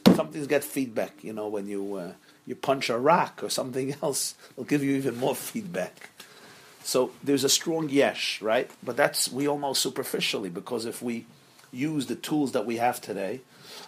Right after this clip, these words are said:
we know that inside this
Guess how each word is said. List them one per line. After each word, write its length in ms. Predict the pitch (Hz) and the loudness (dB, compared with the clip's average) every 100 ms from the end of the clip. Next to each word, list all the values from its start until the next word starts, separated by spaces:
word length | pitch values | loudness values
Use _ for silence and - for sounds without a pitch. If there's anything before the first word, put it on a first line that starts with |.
| - | -14
we 140 | 139 127 | -6 0
know 120 | 135 | 2
that 120 | 123 | 2
inside 800 | 113 160 147 - 139 117 95 90 - - | 2 0 2 4 4 2 0 -6 -14 -16
this 600 | 107 123 - - - - | -4 -2 0 0 0 -4